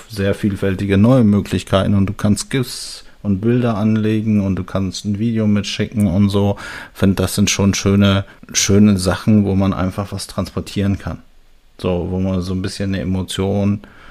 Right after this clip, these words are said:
äh, die man hat und, äh, für die ich mich aber dann entschieden habe, dass ich dir diese Emotion zukommen lassen will und weil ich irgendwas bewirken will damit, dass du dich freust oder dass du lachst oder so. Und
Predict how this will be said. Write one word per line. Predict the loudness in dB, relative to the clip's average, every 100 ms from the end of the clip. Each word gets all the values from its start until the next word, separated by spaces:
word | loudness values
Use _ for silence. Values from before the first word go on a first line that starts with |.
| -20 -20 -8
äh, | -2 0 0 0
die | 0
man | 0 0 0
hat | -6 -6 -8
und, | -4 -2 -4 -6
äh, | -6
für | -6 -8
die | -6 -6 -6
ich | -6 -2
mich | -2 0 -4
aber | -4
dann | -4 -4
entschieden | -4 -6 -6 -4 -4
habe, | -4 -6
dass | -12 -14
ich | -14 -12
dir | -10
diese | -8 -8 -8 -8
Emotion | -6 -8 -8 -8 -8
zukommen | -8 -8 -4 -4 -4
lassen | -6 -6 -8
will | -6 -6
und | -6
weil | -6 -8
ich | -8
irgendwas | -8 -8 -10
bewirken | -8 -6 -4 -4 -4
will | -4 -4
damit, | -4 -4 -6 -8
dass | -10
du | -10
dich | -10
freust | -10 -4 -4 -4 -6
oder | -8
dass | -10 -10
du | -10
lachst | -6 -6 -8 -14 -10
oder | -10
so. | -8 -10
Und | -8 -10